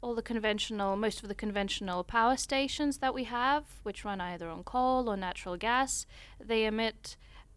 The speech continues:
a lot of the C O two into the atmosphere. Uh, so what we could do, uh, with the technology that Colin just shown you i-, in, in the Department of Chemical Engineering is we can, uh, capture the C O two, but then we have some choices of what we can do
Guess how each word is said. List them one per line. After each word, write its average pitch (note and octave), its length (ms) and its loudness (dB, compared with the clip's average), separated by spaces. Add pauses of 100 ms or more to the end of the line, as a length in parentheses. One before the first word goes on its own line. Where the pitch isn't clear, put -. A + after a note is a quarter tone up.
a A3 60 2
lot G3 280 2
of F#3 140 -12
the F3+ 80 -8
C F3+ 320 -4
O F3 40 -4
two F3 380 -4
into F3+ 280 -8
the F3 120 -4
atmosphere. E3+ 720 -6 (540)
Uh, F#3+ 180 -2
so G#3 200 0
what G#3 180 -2
we G3+ 140 -8
could F#3+ 160 -8
do, D4 440 2 (220)
uh, G#3 120 2
with G3 100 -4
the G3+ 80 -6 (100)
technology F#3+ 600 -2
that F3 320 -8
Colin C#4 460 4 (140)
just C4 120 -4
shown C4+ 360 4
you C#4 80 4 (140)
i-, - 40 -8 (240)
in, G#3 260 -6
in G#3 100 -4
the G3 140 -4
Department G3 380 0
of G3 100 -10
Chemical G3 360 -4
Engineering A3+ 540 0 (460)
is A3 180 0
we A3+ 120 0
can, A3 240 -2 (420)
uh, G#3 240 0
capture B3 440 2
the G3 120 -4
C - 340 -2
O - 20 -6 (120)
two, G3+ 240 -4 (360)
but A#3 100 2
then D4+ 120 6
we D4 160 6
have C4+ 100 4
some C4 160 4
choices A#3 440 2
of G#3 140 -2
what G#3 200 0
we G#3 80 -4
can G3 200 -2
do F#3+ 180 0